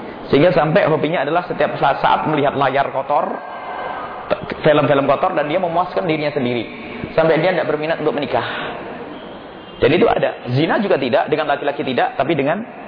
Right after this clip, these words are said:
dengan onani. Maka hukum onani atau masturbasi adalah haram. Maka bagi siapapun yang diuji oleh Allah dengan syahwat yang besar, maka segera saja menikah dan ketahuilah dengan pernikahan akan ada keturunan dan kemuliaan.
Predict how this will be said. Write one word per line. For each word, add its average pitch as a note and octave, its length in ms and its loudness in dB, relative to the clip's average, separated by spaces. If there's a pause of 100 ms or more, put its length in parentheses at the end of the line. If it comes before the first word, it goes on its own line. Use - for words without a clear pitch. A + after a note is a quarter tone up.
(160)
dengan C3 320 4
onani. A#2+ 160 2
Maka D#3 320 2
hukum D3+ 240 -2
onani D3 400 -4 (320)
atau C#3 160 4
masturbasi C#3 580 4
adalah C3 300 2
haram. C3 280 4 (440)
Maka C#3 240 4
bagi D3 240 4
siapapun D3+ 400 0
yang C#3 80 -2
diuji D#3 320 0
oleh - 160 0
Allah D3 160 0
dengan C3 160 -2
syahwat C#3 320 2
yang B2+ 160 2
besar, B2 320 4 (560)
maka D3+ 320 4
segera B2+ 240 4
saja C#3 220 2
menikah C3+ 480 0
dan C3+ 100 4
ketahuilah C3+ 380 4
dengan B2+ 240 0
pernikahan B2+ 480 0 (400)
akan B2 180 4
ada B2 220 4
keturunan B2+ 340 2
dan B2+ 160 2
kemuliaan. A2+ 800 0